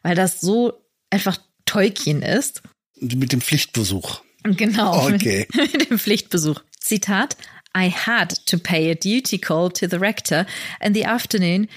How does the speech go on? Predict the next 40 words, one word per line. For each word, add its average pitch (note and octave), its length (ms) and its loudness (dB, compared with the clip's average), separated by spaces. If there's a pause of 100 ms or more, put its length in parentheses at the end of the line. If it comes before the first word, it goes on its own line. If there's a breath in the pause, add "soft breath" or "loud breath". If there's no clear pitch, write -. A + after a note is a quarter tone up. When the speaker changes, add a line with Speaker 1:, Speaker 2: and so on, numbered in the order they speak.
(300 loud breath)
Speaker 1:
which A#3+ 200 2
was A3+ 180 2
very A3 360 2
boring. D3 560 0 (280)
His E3+ 200 0
wife D#3+ 460 0
really F#3 560 0
is G3 420 2
appalling. D#3+ 1000 0 (580 loud breath)
I G3 80 4
got A#3+ 180 0
away G3 320 2
as - 260 -2
soon B3 180 2
as G#3+ 120 0
possible F3+ 480 0
and D3 200 0
fled G3+ 480 -2
back F#3+ 280 0
in F3+ 120 2
the E3 60 0
rain E3 280 2
to - 140 -2
my C#3+ 160 0
books." - 540 -4 (320)
Zitat F#3 540 -4 (120)
Ende. D#3 340 -2 (320)
Speaker 2:
Dann A2+ 140 0
mach A#2 120 0
ich - 60 -4
jetzt - 280 -2
direkt A#2+ 340 -2
im B2 180 -2
Anschluss C#3 380 0
das A#2 180 -2
deutsche C#3 340 0
Speaker 1:
Ja, C#4 280 2
Speaker 2:
Zitat - 20 4
Speaker 1:
bitte. C4+ 240 4
Speaker 2:
und C4+ 120 2